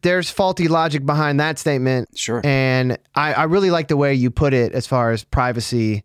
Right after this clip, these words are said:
Speaker 1: versus honesty, you know, because you have to respect people. You have to respect the information that you give them.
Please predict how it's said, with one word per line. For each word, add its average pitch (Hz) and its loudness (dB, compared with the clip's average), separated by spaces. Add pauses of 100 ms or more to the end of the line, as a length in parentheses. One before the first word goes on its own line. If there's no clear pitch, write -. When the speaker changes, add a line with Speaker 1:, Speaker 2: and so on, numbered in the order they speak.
Speaker 1:
versus 120 0
honesty, 123 0
you 104 0
know, 117 0
because 135 -2
you 156 2
have 180 0
to 151 -4
respect 139 -2
people. 131 0
You 131 4
have 143 0
to 139 -4
respect 127 -2
the 113 -4
information 117 -2
that 110 -4
you 110 -4
give 110 -2
them. 107 -2